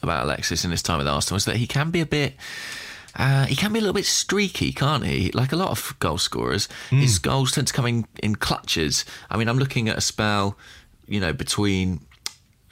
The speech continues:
Speaker 1: the se-, the Leicester, the last Leicester game back in the, at the end of September and the, the Watford game in mid-October, where he scored,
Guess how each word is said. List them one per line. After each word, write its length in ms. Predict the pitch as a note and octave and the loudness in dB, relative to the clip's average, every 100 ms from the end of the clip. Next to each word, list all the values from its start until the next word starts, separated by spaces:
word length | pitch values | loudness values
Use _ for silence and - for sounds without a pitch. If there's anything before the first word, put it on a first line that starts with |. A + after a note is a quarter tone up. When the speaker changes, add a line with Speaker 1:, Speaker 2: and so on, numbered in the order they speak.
| - | -4
Speaker 1:
the 80 | F2+ | 0
se-, 200 | - - | 0 0
the 120 | F#2+ | 2
Leicester, 340 | F#2+ A2 - G2+ | 2 0 0 -2
the 160 | - G2 | 0 0
last 340 | A#2 C#3+ C3 | 2 2 0
Leicester 240 | C#2 - C#2+ | 0 0 0
game 260 | C#2+ C#2+ | -2 0
back 160 | E2 - | -2 0
in 120 | F2 | 0
the, 120 | - | 0
at 60 | D#2+ | 0
the 80 | F#2 | 0
end 120 | F2+ | 2
of 60 | F2 | 0
September 680 | - - A#2+ A#2 F2 B1+ - - - - - | 0 0 0 2 0 -2 -4 -16 -18 -16 -4
and 440 | E2 E2 E2 D#2 - - | -2 0 0 -2 -4 -4
the, 80 | |
the 140 | D2+ F2 | -2 0
Watford 360 | F#2+ - F#2+ | 0 0 -2
game 340 | D#2+ E2+ D2 D2 - | 0 0 0 -2 -4
in 120 | E2+ | -2
mid-October, 640 | F2 - - A#2 B2 B1+ | -2 -2 0 2 2 0
where 140 | A#1 F2 | 0 0
he 80 | F2 | 0
scored, 420 | - G2 F#2 | 0 2 2